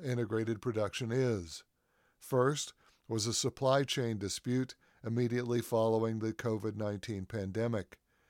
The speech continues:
It was a time when American manufacturers and suppliers could not obtain the products and components they needed. You see, many of our industries have shipped their production offshore. Electronics, computers, pharmaceuticals,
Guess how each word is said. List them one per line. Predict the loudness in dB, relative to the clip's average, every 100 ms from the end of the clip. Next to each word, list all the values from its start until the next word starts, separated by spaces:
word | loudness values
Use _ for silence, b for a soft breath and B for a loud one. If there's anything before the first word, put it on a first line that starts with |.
| b b
It | 0
was | 2 2
a | 0
time | 2 2 2 2
when | 0
American | 2 2 2 0 -2
manufacturers | 0 -2 -2 0 0 0 -2 -2 -2 -4
and | -4
suppliers | -6 -2 0 2 2 0 -2 -8 B B B
could | -2 2
not | 2 2
obtain | 2 0 0 0
the | 0
products | 0 2 2 2 -2 -4
and | -4
components | -4 -2 0 2 0 -4 -10 b b b
they | -2 0
needed. | 2 2 2 2 0 -8 -18 _ _ _ _ _ _ _ _ _ _ _ _ _
You | -6
see, | -2 0
many | 0 0 2
of | 2
our | 2 2
industries | 2 0 0 0 0 -2
have | -4
shipped | -2 -2 -2
their | -4
production | -4 0 0 0 -2 0
offshore. | 0 -2 0 2 2 2 -4 b b b b
Electronics, | 0 0 0 0 2 2 0 -4
computers, | -6 -6 -2 0 0 0
pharmaceuticals, | -4 -4 -4 -2 -2 -2 -2 -4 -4